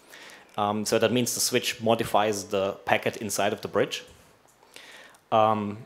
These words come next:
and it does control arp. So it can do that in, in combination with D H C P tracking, or it can also do just first come, first serve.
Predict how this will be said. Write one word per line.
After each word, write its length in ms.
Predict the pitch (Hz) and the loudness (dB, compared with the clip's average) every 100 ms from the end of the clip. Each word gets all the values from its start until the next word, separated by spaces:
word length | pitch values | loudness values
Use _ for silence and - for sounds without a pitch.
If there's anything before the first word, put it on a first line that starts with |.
| - | -6
and 280 | 113 104 101 | -2 0 -2
it 120 | 104 | 2
does 140 | 120 - | 2 2
control 280 | 110 - 101 | 0 0 -2
arp. 320 | 85 78 - - - _ _ _ _ - _ | -4 -8 -14 -20 -20 _ _ _ _ -20 _
So 340 | - 104 104 | -2 0 2
it 160 | 104 - | 0 0
can 440 | 143 127 123 107 - - _ - | 2 4 2 0 -6 -20 _ -2
do 140 | 123 | 4
that 200 | 117 107 | 4 4
in, 120 | 110 | 2
in 260 | 113 127 107 | 0 -2 -4
combination 540 | 117 110 113 113 113 | -2 0 2 0 -2
with 180 | 107 - | -4 -4
D 60 | 107 | -6
H 80 | - | -4
C 100 | 110 | -6
P 140 | 120 | -4
tracking, 500 | - 117 123 110 110 | 4 4 4 -2 -2
or 480 | - 113 113 107 104 | 0 2 4 4 2
it 120 | 101 | 0
can 140 | - 101 | -2 -2
also 200 | 101 98 | -2 -4
do 100 | 98 | -8
just 300 | 101 95 - | -6 -8 -6
first 260 | 101 95 | -6 -4
come, 160 | - 92 | -6 -6
first 260 | 87 90 - | -8 -10 -10
serve. 340 | 80 - | -10 -12